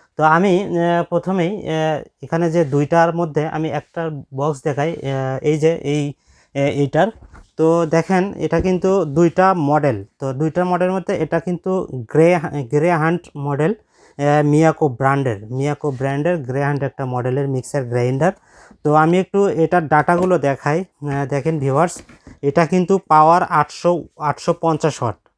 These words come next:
আটশো পঞ্চাশ ওয়াট, আর এটার আরপিএম কিন্তু আঠারো হাজার, আরপিএম আঠারো হাজার। আর ভিউয়ার্স, এটার সাথে কিন্তু তিনটা এসএস এর, আহ, বাটি পাচ্ছেন, তিন, আহ, সম্পূর্ণ এসএস। আর এগুলো যে ব্লেডগুলো ইউজ করা হয়েছে, আহ, ব্লেডগুলো কিন্তু একদম সম্পূর্ণ এসএস এর।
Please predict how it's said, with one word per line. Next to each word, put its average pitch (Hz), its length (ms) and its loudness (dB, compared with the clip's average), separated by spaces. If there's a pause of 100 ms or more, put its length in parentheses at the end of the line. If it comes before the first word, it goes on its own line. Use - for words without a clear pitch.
আটশো 139 340 -6
পঞ্চাশ 160 460 -2
ওয়াট, 190 180 2
আর 131 280 0
এটার 147 280 -4
আরপিএম 160 580 0
কিন্তু 165 260 -2 (100)
আঠারো 147 360 0
হাজার, 123 360 2 (580)
আরপিএম 165 480 0
আঠারো 156 320 2
হাজার। 170 380 2
আর 147 280 0
ভিউয়ার্স, 156 400 2
এটার 156 200 -2
সাথে 160 260 -6
কিন্তু 170 320 -4 (120)
তিনটা 190 420 0
এসএস 165 420 0
এর, 214 140 0 (480)
আহ, 151 300 4
বাটি 143 320 2
পাচ্ছেন, 180 460 -2
তিন, 165 300 -2
আহ, 160 180 0
সম্পূর্ণ 156 480 -2
এসএস। 131 360 0
আর 131 200 0
এগুলো 151 280 0
যে 165 140 -2
ব্লেডগুলো 170 640 0
ইউজ 175 220 2
করা 151 200 -2
হয়েছে, 139 340 0
আহ, - 720 -2
ব্লেডগুলো 160 540 2
কিন্তু 160 260 -2
একদম 156 360 0
সম্পূর্ণ 139 520 -2
এসএস 147 440 -2
এর। 107 120 -4